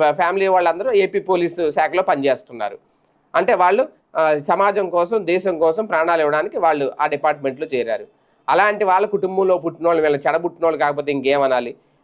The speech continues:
వీళ్ళకి మరి అవి నచ్చడం ఏంటో. పైగా వీళ్ళంట YouTube-లో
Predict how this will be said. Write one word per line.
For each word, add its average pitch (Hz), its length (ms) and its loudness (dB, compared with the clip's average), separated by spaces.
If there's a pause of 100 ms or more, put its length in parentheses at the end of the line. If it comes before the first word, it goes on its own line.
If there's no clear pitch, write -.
వీళ్ళకి 165 300 2
మరి 175 140 0
అవి 147 200 0
నచ్చడం 160 420 0
ఏంటో. 143 440 0 (240)
పైగా 202 220 4
వీళ్ళంట 190 440 2 (340)
YouTube-లో 226 480 -2